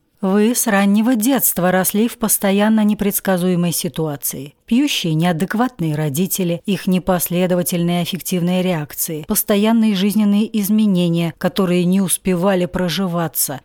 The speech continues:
психически перевариваться. В вашей семье происходили какие-то важные, затрагивающие вас события: развод родителей, смерть домашних животных, бабушек, дедушек, тяжёлые болезни членов семьи, и при этом вас никто не ставил в известность,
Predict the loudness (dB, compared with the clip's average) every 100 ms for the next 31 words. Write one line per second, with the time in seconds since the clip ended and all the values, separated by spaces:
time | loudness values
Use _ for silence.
0 | -10 -4 -4 -2 -2 -2 -4 -4 -6 -2
1 | 0 2 2 0 -2 -8 -8 -10 -10 -18
2 | _ _ -4 0 2 2 0 0 2 2
3 | 4 2 0 0 0 0 0 2 2 2
4 | 0 0 0 0 0 0 0 0 0 0
5 | 0 -2 -2 -4 -2 -4 -4 -4 -4 -4
6 | -4 -6 -6 -10 -8 -4 -2 -4 -4 -4
7 | -6 -8 -2 -2 0 -2 -2 -2 -2 -4
8 | -2 -2 -2 -4 0 2 2 -2 -2 0
9 | -2 -2 -4 -4 -2 -2 -2 -6 -8 -8
10 | -2 0 0 -2 -6 -6 -6 -2 0 0
11 | -2 -6 -8 -6 -2 0 2 2 2 2
12 | 2 2 0 -2 -2 0 -2 -2 -4 -2
13 | 0 0 0 0 2 2 2 2 2 4
14 | 2 2 -2 0 0 2 2 0 0 2
15 | 2 0 0 0 0 0 0 -2 -4 -4
16 | -8